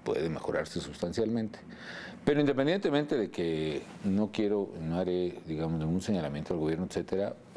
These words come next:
y esto es antes de lo, yo siempre he pensado que un gobierno honesto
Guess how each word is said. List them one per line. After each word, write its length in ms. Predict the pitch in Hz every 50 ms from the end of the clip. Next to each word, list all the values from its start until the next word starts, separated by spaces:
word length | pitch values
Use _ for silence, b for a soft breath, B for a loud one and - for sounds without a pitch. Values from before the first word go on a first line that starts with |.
| - - - -
y 240 | 98 95 92 98
esto 240 | 110 110 - - 120
es 160 | 110 - -
antes 500 | 107 104 117 131 - 104 85 69 65 64
de 120 | 65 69 65
lo, 160 | 65 67 69 - - -
yo 180 | 92 117 127 123
siempre 320 | - - 120 113 113 113
he 40 | -
pensado 420 | - 113 98 98 95 87 82 - - B B B B B B B B B B B B B -
que 120 | - 98 98
un 120 | 104 127
gobierno 760 | 127 123 117 110 110 107 107 107 107 107 107 104 107 107 - - - - -
honesto 640 | - 90 92 101 107 110 113 107 - - - 101 92